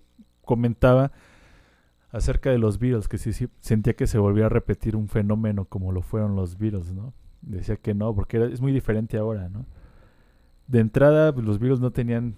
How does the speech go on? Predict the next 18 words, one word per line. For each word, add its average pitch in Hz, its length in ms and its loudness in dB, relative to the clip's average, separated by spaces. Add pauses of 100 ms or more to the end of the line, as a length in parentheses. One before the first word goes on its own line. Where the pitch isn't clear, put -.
(120)
la 110 120 -8
exposición 104 600 -2
a 113 60 2
los 95 240 0
medios 107 260 0
que - 320 -10 (1160)
tienen 123 360 4
los 101 160 0
artistas 101 440 -8
ahora, 110 360 0
y 117 120 -4
no 113 140 -2
existían 113 400 -6
sobre 104 160 -4
todo 113 140 -2
las 98 140 0
redes 104 200 -4
sociales. 95 560 -6